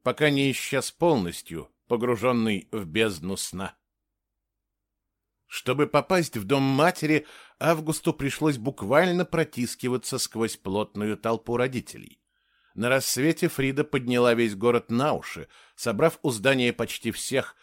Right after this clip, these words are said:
кто надеялся увидеть своих детей. Она была уверена, что сегодня наконец-то позволят хотя бы взглянуть на них. Однако чем дольше толпа ожидала, тем сильнее росло нетерпение, переходящее в недовольство.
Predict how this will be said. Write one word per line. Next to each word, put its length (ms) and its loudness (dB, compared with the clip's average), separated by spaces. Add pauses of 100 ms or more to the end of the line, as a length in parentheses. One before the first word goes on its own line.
(200)
кто 180 0
надеялся 680 2
увидеть 460 -2
своих 460 -2
детей. 480 -10 (640)
Она 220 0
была 240 4
уверена, 600 0 (220)
что 220 -2
сегодня 480 2
наконец-то 680 0
позволят 600 0
хотя 340 0
бы 140 -2
взглянуть 680 -2
на 120 -10
них. 360 -20 (600)
Однако 420 2
чем 240 2
дольше 340 2
толпа 400 0
ожидала, 680 2 (340)
тем 260 0
сильнее 480 4
росло 340 2
нетерпение, 800 2
переходящее 920 -4
в 80 -6
недовольство. 800 -2